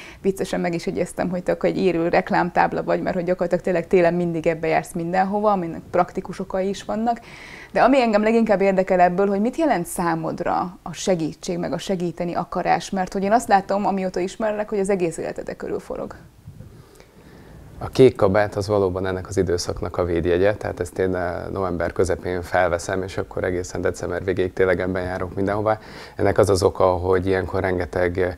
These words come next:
Speaker 2: interjú van, rengeteg rendezvény van, azt is talán szabad mondani, hogy a, a jótékonyságnak a szezonja az így karácsony előtt van. Ilyenkor valahogy jobban odafigyelnek az emberek. És ilyenkor lehet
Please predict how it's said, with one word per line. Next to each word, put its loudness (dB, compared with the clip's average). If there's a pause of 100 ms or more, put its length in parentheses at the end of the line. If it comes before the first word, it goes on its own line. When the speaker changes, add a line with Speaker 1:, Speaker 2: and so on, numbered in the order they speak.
(300)
Speaker 2:
interjú 4
van, 0
rengeteg 0
rendezvény 0
van, 0 (300)
azt -6
is -8 (180)
talán -2
szabad 0
mondani, 0
hogy 2
a, 2
a -2
jótékonyságnak 2
a -6
szezonja -2
az -4
így -4
karácsony -4
előtt 0
van. 0
Ilyenkor 4
valahogy 4
jobban 2
odafigyelnek -4
az -4
emberek. -2 (320)
És -10
ilyenkor 6
lehet 0